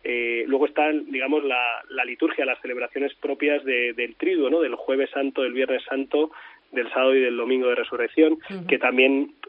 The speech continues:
Speaker 1: como que son muy, muy evidentes a los ojos y a los sentidos, pues ese lavatorio de los pies del Jueves Santo, esa veneración de la cruz del viernes, el Vía Crucis.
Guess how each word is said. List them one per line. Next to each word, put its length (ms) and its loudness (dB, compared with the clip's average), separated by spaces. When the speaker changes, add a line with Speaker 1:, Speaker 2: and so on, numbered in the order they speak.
Speaker 1:
como 240 0
que 120 -2
son 180 -2
muy, 580 4
muy 320 4
evidentes 580 2
a 280 0
los 220 -4
ojos 320 0
y 20 0
a 60 -2
los 140 -2
sentidos, 580 0
pues 140 -8
ese 160 -4
lavatorio 460 -2
de 60 -2
los 180 -6
pies 260 -2
del 100 -6
Jueves 360 -2
Santo, 520 2
esa 400 0
veneración 580 0
de 80 0
la 120 0
cruz 240 -2
del 260 -4
viernes, 420 4
el 120 -2
Vía 200 0
Crucis. 500 2